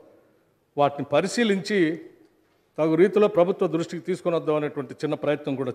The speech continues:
చేశాను అధ్యక్ష. ప్ర-, చూసినటువంటి ప్రతి ఆసుపత్రిలో, చూసినటువంటి ప్రతి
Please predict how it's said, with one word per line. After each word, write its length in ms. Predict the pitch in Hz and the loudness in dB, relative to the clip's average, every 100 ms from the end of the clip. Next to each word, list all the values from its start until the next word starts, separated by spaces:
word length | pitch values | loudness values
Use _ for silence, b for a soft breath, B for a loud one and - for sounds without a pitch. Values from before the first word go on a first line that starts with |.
| - | -6
చేశాను 300 | 135 139 113 | -6 -4 -8
అధ్యక్ష. 240 | 107 101 - - _ _ _ _ _ _ _ _ _ _ _ | -12 -18 -20 -20 _ _ _ _ _ _ _ _ _ _ _
ప్ర-, 240 | 185 240 - - | 0 0 -4 -8
చూసినటువంటి 600 | 226 240 254 240 233 202 - | -6 0 2 4 2 0 0
ప్రతి 220 | 226 233 196 | 0 4 8
ఆసుపత్రిలో, 560 | 220 - 233 214 196 156 - - - _ _ _ _ _ _ _ _ _ _ _ _ _ _ | 8 6 2 4 4 2 0 -16 -20 _ _ _ _ _ _ _ _ _ _ _ _ _ _
చూసినటువంటి 540 | 226 220 240 220 220 - | -4 2 2 4 4 4
ప్రతి 240 | 220 226 | 0 6